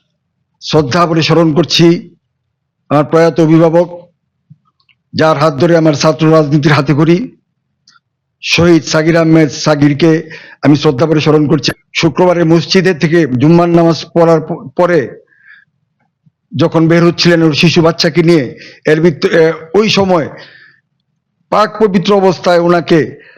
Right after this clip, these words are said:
সন্ত্রাসীরা, ঢাকার অন-, আন্ডারওয়ার্ল্ডের কিছু চিহ্নিত সন্ত্রাসীরা তখন তাকে গুলি করে হত্যা করে।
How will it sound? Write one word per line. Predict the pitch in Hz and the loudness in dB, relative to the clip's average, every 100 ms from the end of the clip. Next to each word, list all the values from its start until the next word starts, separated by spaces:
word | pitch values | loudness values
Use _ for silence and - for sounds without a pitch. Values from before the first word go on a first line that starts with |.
| _ _ _ _ | _ _ _ _
সন্ত্রাসীরা, | - - 170 156 165 160 160 120 90 _ - - _ _ 101 | -10 -2 -2 0 0 2 0 -2 -10 _ -20 -20 _ _ -4
ঢাকার | 147 156 170 | -2 0 0
অন-, | 180 180 | 2 0
আন্ডারওয়ার্ল্ডের | 180 175 175 170 175 170 165 160 170 _ _ _ _ _ _ _ _ _ | 0 -2 2 2 2 2 0 -2 -18 _ _ _ _ _ _ _ _ _
কিছু | 175 156 170 | -2 0 0
চিহ্নিত | 170 196 185 151 | 2 2 2 0
সন্ত্রাসীরা | 175 180 156 175 165 170 | 0 0 2 0 2 -2
তখন | 156 165 156 160 - - _ | 0 0 2 2 -4 -20 _
তাকে | - 143 | -4 -2
গুলি | 147 165 160 | 0 0 0
করে | 156 | 0
হত্যা | 143 139 147 | 0 -2 -2
করে। | 127 110 | -2 -4